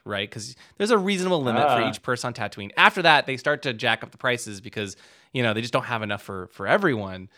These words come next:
Speaker 1: uh, to just use as much water as they want. And these kids, they were constantly pouring, using water to clean off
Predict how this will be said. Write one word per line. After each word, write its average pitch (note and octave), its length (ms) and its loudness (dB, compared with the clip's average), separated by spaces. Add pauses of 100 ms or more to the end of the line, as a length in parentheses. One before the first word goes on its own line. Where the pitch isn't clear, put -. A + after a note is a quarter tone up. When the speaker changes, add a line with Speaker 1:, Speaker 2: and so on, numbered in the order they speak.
(360)
Speaker 1:
uh, G2+ 500 -2
to - 100 -16
just - 220 -12
use A2 180 -4
as G2+ 100 -6
much A#2 280 0
water G#2 260 -2
as F#2+ 140 -10
they G2 80 -10
want. F#2 240 -10
And A#2+ 100 -4
these G#3 140 -2
kids, F3+ 400 2
they C#3 100 -4
were B2 120 -4
constantly E3+ 800 0
pouring, D3 420 -2
using C3 280 -4
water B2 340 6
to - 100 -10
clean E3 520 -2
off B2 500 0